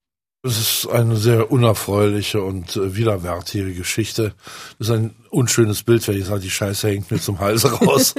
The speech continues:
<laughs> Aber es ist wirklich so, diese Diskussionen sind so idiotisch. Es ist ja merkwürdig.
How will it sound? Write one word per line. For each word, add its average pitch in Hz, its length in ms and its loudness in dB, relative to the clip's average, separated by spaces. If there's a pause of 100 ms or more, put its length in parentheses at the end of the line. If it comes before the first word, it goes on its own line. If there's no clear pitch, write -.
<laughs> - 120 -14
Aber 139 360 2 (320)
es 120 180 0
ist 123 180 0
wirklich 127 320 2
so, 123 140 4
diese 117 280 0
Diskussionen 123 520 2
sind 110 160 -2
so 120 180 0
idiotisch. 117 640 -2 (440)
Es 123 140 0
ist 139 160 0
ja 123 80 4
merkwürdig. 107 840 -2